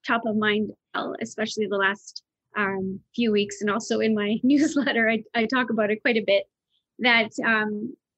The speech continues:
there is a purpose to the mall because it does bring communities together. But I do think that you don't need as many, um, because physical retail is not dead by any means. Um, but the purpose of the mall definitely is,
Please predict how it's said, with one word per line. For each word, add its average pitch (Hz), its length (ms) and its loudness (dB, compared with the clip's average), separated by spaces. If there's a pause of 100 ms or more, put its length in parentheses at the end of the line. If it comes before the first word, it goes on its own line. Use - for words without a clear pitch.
(380)
there 254 200 2
is 254 200 0
a 262 80 0
purpose 247 420 -4
to 247 140 -4
the 233 80 -2
mall 220 280 0
because 226 280 -2
it 208 100 -2
does 214 180 0
bring 214 200 -2
communities 202 600 -6
together. 202 440 -2 (680)
But 240 140 2
I 226 120 4
do 220 200 0 (160)
think 214 320 -2
that 202 220 0 (260)
you 226 100 -2
don't 220 220 -2
need 214 200 0
as 202 140 -4
many, 196 360 -2 (540)
um, - 580 -10 (280)
because 247 380 -6 (540)
physical 220 300 0
retail 202 280 -2
is 180 140 -6
not 180 180 -4
dead 175 220 -4
by 185 80 -6
any 196 100 -4
means. 190 640 -6 (580)
Um, - 360 -12 (260)
but 220 140 -6
the 202 80 -4
purpose 233 380 -4
of 190 120 -8
the 190 80 -6
mall 190 480 -4 (380)
definitely 185 500 -4
is, 180 400 -10